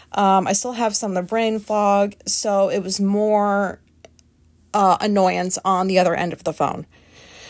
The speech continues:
<sighs> And I was like, "Oh my God, like, I don't know why I get so mad because it's not even happening to me."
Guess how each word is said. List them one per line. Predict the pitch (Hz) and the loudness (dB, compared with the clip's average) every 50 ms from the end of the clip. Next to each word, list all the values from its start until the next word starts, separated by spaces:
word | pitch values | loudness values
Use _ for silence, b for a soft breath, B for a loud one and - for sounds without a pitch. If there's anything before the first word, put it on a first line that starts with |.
| B B B B B B B B B B B B B B B | B B B B B B B B B B B B B B B
<sighs> | B B B B B B B B B - - - | B B B B B B B B B -8 -6 -2
And | 208 220 208 202 196 190 | 0 0 2 2 2 2
I | 170 185 185 | 2 2 2
was | 175 185 185 175 - | 2 2 2 2 2
like, | 160 170 180 175 190 | 2 0 0 0 0
"Oh | 196 185 | -2 -2
my | 175 190 185 180 | 0 -2 -2 -2
God, | 175 185 170 165 170 170 165 | -2 -2 -2 0 0 0 0
like, | - 170 165 165 170 - - | 0 0 0 0 0 -4 -2
I | - 214 208 | 0 2 2
don't | 208 214 | 4 4
know | 220 214 | 4 4
why | 202 190 185 185 185 196 | 4 4 4 4 4 4
I | 196 | 2
get | 190 202 - - | 0 0 0 0
so | - 220 202 190 | 0 0 -2 -2
mad | 190 180 175 175 180 190 | 0 0 2 2 0 0
because | 190 196 - 202 196 180 | -2 -4 -4 -2 -2 0
it's | 185 - - | 0 0 -2
not | 196 190 | -2 -4
even | 196 196 190 | -4 -4 -6
happening | - - 190 175 - - 160 165 170 | -6 -4 -6 -6 -4 -6 -8 -8 -8
to | - - 190 | -8 -6 -6
me." | 180 170 - - 156 | -6 -6 -8 -10 -12